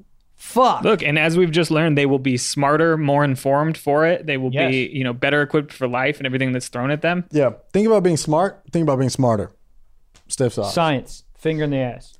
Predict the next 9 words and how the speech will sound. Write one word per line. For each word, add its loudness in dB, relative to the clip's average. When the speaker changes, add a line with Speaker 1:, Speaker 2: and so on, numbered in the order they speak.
Speaker 1:
Come -4
on -4
the -2
floor. -2
Transitive -4
property. -4
Yup. -2
Speaker 3:
Transitive 2
property. -2